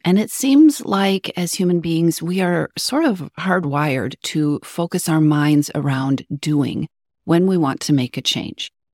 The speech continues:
What am I going to do? What am I going to not do? Think about this in terms of changing your eating. What am I gonna eat?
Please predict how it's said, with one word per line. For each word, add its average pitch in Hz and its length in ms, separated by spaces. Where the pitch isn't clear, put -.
What 156 200
am 180 100
I 165 120
going 147 260
to 151 140
do? - 360
What - 140
am 127 140
I 135 60
going 160 260
to 196 260
not 180 360
do? - 300
Think 196 200
about 196 300
this 170 200
in 156 100
terms 156 360
of 139 160
changing 131 340
your 147 180
eating. 190 280
What 151 100
am 175 100
I 185 80
gonna 190 280
eat? 220 340